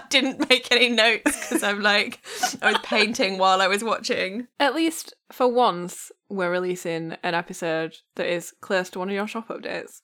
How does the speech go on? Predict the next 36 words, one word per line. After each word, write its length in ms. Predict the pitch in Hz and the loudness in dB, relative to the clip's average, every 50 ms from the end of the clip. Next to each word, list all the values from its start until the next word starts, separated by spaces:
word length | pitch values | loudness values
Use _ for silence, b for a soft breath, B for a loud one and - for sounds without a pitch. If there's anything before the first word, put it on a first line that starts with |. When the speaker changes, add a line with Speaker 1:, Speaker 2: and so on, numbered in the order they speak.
| _ | _
Speaker 2:
And 100 | - 233 226 | 0 2 2
we 60 | 240 | 4
did 160 | 233 269 262 262 | 2 2 4 4
that 180 | 254 247 - | 4 4 4
thing 380 | - 208 220 226 220 202 - - - | 2 2 2 2 2 0 -2 -4 -4
again 560 | - 185 185 185 160 160 160 143 139 147 - - | -4 -4 0 0 2 2 2 0 -2 -6 -6 -2
where 120 | 180 170 | 0 0
we've 160 | 170 165 165 | 0 -2 -2
just 220 | - 185 170 - - | -2 -4 -4 -2 -4
recorded 380 | 165 - 180 160 160 160 156 | -8 -4 -2 -2 -2 -4 -6
the 60 | 165 | -12
book 200 | - - 165 - | -12 -12 -10 -10
episode 420 | 151 160 - - - - - - - | -12 -14 -12 -8 -6 -6 -4 -4 -6
and 100 | - - | -8 -8
been 160 | - 160 160 | -8 -8 -6
like, 240 | - 156 160 - _ B B B B B B B B | -6 -8 -8 -8 _ B B B B B B B B
"Rachel's 300 | - 285 302 - 320 - | -4 -2 -2 -4 -6 -4
got 120 | - - - | -4 -4 -2
a 40 | |
shop 220 | 233 - 269 269 - | -2 -4 -6 -4 -4
u-, 260 | 277 - - - 240 | -6 -6 -4 -4 -2
update, 400 | 233 240 247 233 233 214 208 233 | -2 -2 -2 0 0 0 0 2
but 220 | 233 220 - - | 0 -2 -2 -2
it's 220 | - 233 - 214 - | -2 -2 -2 -2 -2
already 220 | 240 247 254 254 | 0 0 0 -2
gone." 340 | 240 226 220 220 - 202 214 - _ _ - | -2 0 0 0 -2 -4 -8 -10 _ _ -4
And 180 | - 214 208 202 | -2 0 2 4
now 180 | 202 196 190 185 | 6 4 6 6
we're 160 | 185 180 175 | 4 2 2
recording 480 | 190 190 180 - 190 190 180 180 180 | 0 -4 -4 -2 -2 -2 -2 -4 -6
this 240 | - 196 196 214 - | -2 -2 -2 -2 -2
episode 440 | - 180 - - 185 170 156 165 - | -8 -8 -6 -4 -2 -2 -2 -2 -2
saying 340 | - 165 165 170 165 208 - - | -4 -2 -2 -2 -2 -4 -8 -6
it's 220 | - 202 - - - | -6 -6 -6 -6 -8
this 340 | - 180 175 - - - - _ - | -8 -8 -8 -8 -14 -18 -18 _ -8
weekend. 520 | 185 180 165 - - - - 233 - - | -6 -6 -6 -6 -8 -8 -8 -8 -12 -16